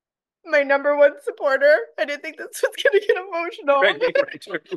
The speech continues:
Speaker 2: right.
Speaker 1: <laughs> Um, you, my dad, when, especially with sports, 'cause I played field hockey at a high level, and, um, they flew across the country.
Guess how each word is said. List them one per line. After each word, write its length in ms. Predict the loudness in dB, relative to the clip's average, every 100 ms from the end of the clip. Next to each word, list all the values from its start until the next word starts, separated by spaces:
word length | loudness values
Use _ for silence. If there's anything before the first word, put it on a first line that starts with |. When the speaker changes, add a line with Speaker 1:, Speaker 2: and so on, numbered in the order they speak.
| _ _ _ _ _ _ _ -6
Speaker 2:
right. 280 | -6 -6 _ _ -4 2
Speaker 1:
<laughs> 0 |
Um, 580 | 6 6 4 -2 -14 _ _ _ _ _ _ _ _ _ _
you, 360 | -8 -4 -4 2
my 160 | 2 4
dad, 480 | 2 4 4 0 -8 _ -10
when, 420 | -6 -4 -4 -6 -12 _ _ _ _ _ _ _ _ -4
especially 400 | -2 0 0 0
with 160 | -2 -4
sports, 520 | -2 2 2 -2 -16
'cause 160 | -14 -8
I 100 | -8
played 300 | -4 -6 -6
field 160 | -8 -4
hockey 360 | -6 -6 -4
at 60 | -4
a 60 | -2
high 180 | -2 0
level, 440 | -2 -2 -2 -4 0
and, 320 | -2 -2 -4
um, 340 | -4 -4 -10 _ _ _ _ _ _
they 220 | -2 -2
flew 320 | -4 -6 -2 -2
across 360 | 0 0 0
the 100 | -6
country. 680 | -6 -6 -6 -6 -4 -4 -8